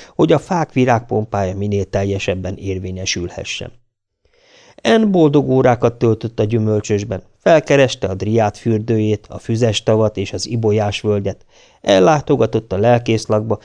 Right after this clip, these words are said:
és kedvére kibeszélgette magát Mrs. Ellennel.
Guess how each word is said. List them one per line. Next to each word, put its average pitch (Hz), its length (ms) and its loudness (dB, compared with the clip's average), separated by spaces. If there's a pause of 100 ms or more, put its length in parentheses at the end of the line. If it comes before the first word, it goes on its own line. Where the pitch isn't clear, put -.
(120)
és - 180 -2
kedvére 139 500 2
kibeszélgette 104 800 0
magát 98 360 -4
Mrs. 95 320 -8
Ellennel. 107 640 -2